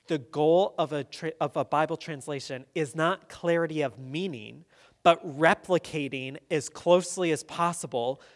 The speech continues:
the form of the Greek and Hebrew. So what they're looking for is to try to preserve the word order of the Greek, Greek and Hebrew and to find one English word for every one Hebrew word,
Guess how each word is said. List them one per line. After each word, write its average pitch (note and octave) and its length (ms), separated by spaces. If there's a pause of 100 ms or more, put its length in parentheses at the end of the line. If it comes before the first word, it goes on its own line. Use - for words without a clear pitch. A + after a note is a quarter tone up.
(160)
the D3+ 140 (400)
form F#3 640 (320)
of D3+ 180
the E3 100
Greek E3 560
and D3+ 140
Hebrew. D3 380 (540)
So E3 340
what D#3 260
they're E3+ 180
looking F#3 320
for C3 480
is E3 160
to E3+ 80
try F3 200
to - 120
preserve D#3+ 440
the D3+ 120
word D3+ 480
order F#3 380
of F3+ 180
the F#3 80
Greek, F3+ 500
Greek F3+ 280
and E3+ 100
Hebrew F3 460
and D#3+ 100
to D#3+ 80
find D3 400
one E3 320 (120)
English F3+ 460
word C3 300
for D#3 180
every D3 220
one D#3 320
Hebrew D3+ 340
word, A2+ 300